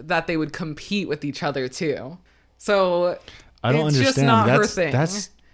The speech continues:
Speaker 2: that's just a part of being a kid.
Speaker 1: It is.
Speaker 2: Who's the fastest to this pole? Let's play tag. I mean, like,
Speaker 1: Yeah.
Speaker 2: all these things are just little competitive things.
Speaker 1: Now, Peyton took it too far. Like, let's
Speaker 2: Sure.
Speaker 1: I do see all of these kind of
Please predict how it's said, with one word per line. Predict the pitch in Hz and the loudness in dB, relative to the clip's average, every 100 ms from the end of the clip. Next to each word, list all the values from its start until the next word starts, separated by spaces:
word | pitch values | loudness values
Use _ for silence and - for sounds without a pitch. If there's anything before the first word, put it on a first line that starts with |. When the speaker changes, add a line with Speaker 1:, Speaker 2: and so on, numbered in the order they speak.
| - - | -16 -6
Speaker 2:
that's | 139 - | -4 -4
just | 175 156 | -6 -6
a | |
part | 139 156 | -4 -2
of | 156 | 0
being | 127 131 | 0 2
a | 113 | 2
kid. | - 165 139 95 233 | 0 0 0 -2 -6
Speaker 1:
It | 254 | -6
is. | 208 170 165 | -6 -2 2
Speaker 2:
Who's | 180 175 | 4 2
the | |
fastest | 156 156 160 - 143 - | 0 0 0 -4 -6 -4
to | 147 | -2
this | 123 | -2
pole? | - - 165 139 92 - - - | -2 0 2 2 2 -4 -14 -4
Let's | 127 - | -4 -2
play | - 156 | -2 -2
tag. | 139 135 170 143 | -2 -2 0 0
I | 135 | 2
mean, | 131 | 0
like, | 127 | 0
Speaker 1:
Yeah. | 160 143 | 0 2
Speaker 2:
all | 175 | 2
these | 185 | 2
things | 170 175 | 2 0
are | 160 | 0
just | 139 139 | -2 -2
little | 135 160 | 0 0
competitive | 151 131 131 143 127 110 | 0 -2 0 0 -2 -2
things. | 147 170 107 87 - _ _ _ _ _ - | -4 -2 -2 -4 -10 _ _ _ _ _ -10
Speaker 1:
Now, | 208 214 | -6 -2
Peyton | 262 311 294 | 0 0 0
took | 262 | -2
it | 240 208 | -4 -4
too | 220 | -4
far. | 185 139 - - | -2 -2 -6 -10
Like, | 175 165 | -8 -4
let's | 190 185 - - | -4 -6 -14 -12
Speaker 2:
Sure. | - 117 78 - _ - 69 - | -2 -2 -2 -8 _ -14 -12 -6
Speaker 1:
I | 196 208 | -4 -4
do | 190 185 220 233 | -6 -8 -6 -6
see | 220 - 226 220 214 | -6 -6 -4 -2 -2
all | - 202 208 | 0 0 0
of | |
these | 208 202 | -2 -6
kind | 220 | -6
of | 196 | -4